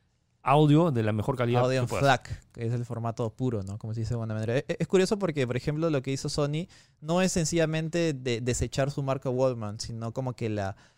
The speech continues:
Speaker 2: la aisló y generó, "Este es un producto premium exclusivo para gente que necesita sí o sí la mejor calidad posible de audio", que todavía, que existe ese público. Por algo hay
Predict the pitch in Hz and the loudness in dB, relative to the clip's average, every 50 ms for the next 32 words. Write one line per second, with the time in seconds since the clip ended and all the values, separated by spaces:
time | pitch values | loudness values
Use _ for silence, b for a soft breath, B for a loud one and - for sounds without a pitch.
0 | b b b b _ _ 113 117 110 107 104 90 110 120 131 131 123 135 139 139 | b b b b _ _ -6 -2 0 2 4 4 6 6 6 6 4 4 4 4
1 | 139 147 170 208 196 143 123 - 127 117 117 120 127 131 131 - - 147 143 160 | 6 4 4 4 2 0 0 0 -2 0 2 4 4 4 4 2 0 -2 -2 -2
2 | 156 - 156 151 151 147 - 160 147 - 160 165 160 160 170 170 165 - 143 123 | 0 2 2 2 2 4 2 0 2 4 2 2 2 2 0 -2 0 0 0 0
3 | - 151 151 165 170 180 135 113 - - 131 131 131 151 151 - 131 120 117 117 | 2 2 0 0 2 2 2 0 2 0 -2 -2 0 -2 -2 -2 -2 -2 0 0
4 | 117 117 117 - 139 143 - 151 156 165 156 - - 143 143 147 - 147 143 143 | 0 0 2 2 0 2 4 4 6 6 4 4 4 4 4 4 2 2 2 2
5 | 139 127 117 110 - 131 123 123 - 131 123 117 117 - - 120 - 123 120 117 | 2 2 0 0 -2 -2 -2 0 0 2 2 2 2 0 -2 -2 0 0 2 2
6 | 113 110 104 104 104 101 107 - 123 117 - - 143 139 151 156 - - - 139 | 2 2 2 2 0 -2 -2 -2 -4 -4 -2 0 2 2 2 0 -2 -2 -2 -2
7 | - - - 254 - - 151 131 127 - - 123 117 113 - 110 107 - 131 139 | -2 0 0 0 0 2 2 0 0 0 0 0 0 0 -2 -4 -6 -2 0 2
8 | 147 156 160 165 165 | 2 4 2 2 0